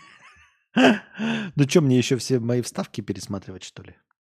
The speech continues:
Рим возмущён условиями содержания в венгерской тюрьме гражданки Италии.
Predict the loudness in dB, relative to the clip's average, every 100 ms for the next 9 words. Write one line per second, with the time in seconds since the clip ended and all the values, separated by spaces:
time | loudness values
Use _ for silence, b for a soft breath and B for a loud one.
0 | _ _ _ _ _ _ _ _ _ _
1 | _ _ _ _ _ _ _ _ _ -20
2 | B B B B B B B B 4 8
3 | 8 8 4 2 2 4 4 2 4 6
4 | 6 4 0 -2 0 4 6 6 4 4
5 | 4 4 0 -4 -12 -6 -2 2 2 4
6 | 4 4 4 2 -2 0 2 2 4 2
7 | 2 0 -2 2 2 4 4 2 2 0
8 | 2 0 0 0 -2 -2 0 0 -2 -8